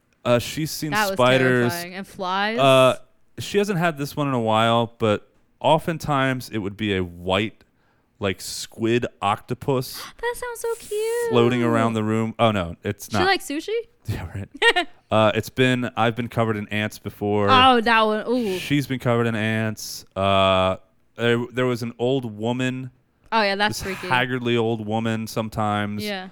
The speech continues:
Speaker 1: There was this fucked up kid one time. Yeah, she has, she's had some
Speaker 2: That one
Speaker 1: really,
Speaker 2: would bother me. Get out of my
Speaker 1: really
Speaker 2: room. I
Speaker 1: bad
Speaker 2: hate you,
Speaker 1: ones.
Speaker 2: kid.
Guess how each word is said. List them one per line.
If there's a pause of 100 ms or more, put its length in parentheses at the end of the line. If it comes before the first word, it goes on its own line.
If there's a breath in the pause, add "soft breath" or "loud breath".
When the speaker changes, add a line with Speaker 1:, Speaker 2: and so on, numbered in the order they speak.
(200 soft breath)
Speaker 1:
There
was
this
fucked
up
kid
one
time.
Yeah,
she
has,
she's
had
some
Speaker 2:
That
one
Speaker 1:
really,
Speaker 2:
would
bother
me.
Get
out
of
my
Speaker 1:
really
Speaker 2:
room.
I
Speaker 1:
bad
Speaker 2:
hate
you,
Speaker 1:
ones.
Speaker 2:
kid.